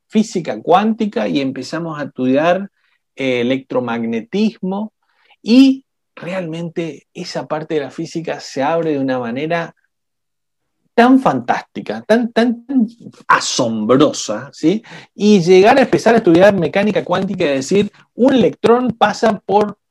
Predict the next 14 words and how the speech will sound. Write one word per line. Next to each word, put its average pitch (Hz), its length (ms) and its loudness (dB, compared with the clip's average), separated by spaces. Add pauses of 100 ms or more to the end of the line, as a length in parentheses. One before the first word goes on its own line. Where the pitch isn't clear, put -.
dos 240 440 4
orificios 226 1200 2
al 170 240 -2
mismo 214 600 0
tiempo", 233 680 -4 (1500)
¿sí? 233 440 -2
A 117 100 -16
que - 120 -14
sea, 208 220 -4
a 170 120 -2
pesar 254 380 0
de 233 140 2
que 185 260 6
es 233 240 -2